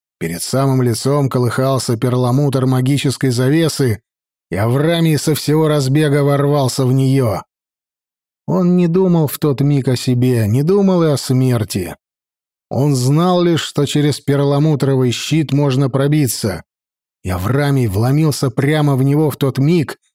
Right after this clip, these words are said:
когда искажающие камни всех семи посохов извергли настоящий дождь коротких зеленых стрел. Щит, шлем и латы легата в один миг охватило пламя.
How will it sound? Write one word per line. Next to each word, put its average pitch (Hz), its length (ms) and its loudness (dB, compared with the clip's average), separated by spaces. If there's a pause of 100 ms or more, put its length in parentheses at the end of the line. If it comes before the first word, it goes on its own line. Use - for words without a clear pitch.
(140)
когда 95 320 -2
искажающие 135 880 0
камни 147 580 0
всех 160 460 -4
семи 165 340 0
посохов 139 840 -2 (140)
извергли 131 680 0
настоящий 151 920 0
дождь 131 400 0
коротких 135 600 0
зеленых 127 500 0
стрел. 117 640 -2 (1040)
Щит, 127 540 -4
шлем 135 580 -2
и - 20 0
латы 143 400 0
легата 135 540 0
в 135 40 0
один 156 340 2
миг 170 320 2
охватило 147 580 0
пламя. 127 760 0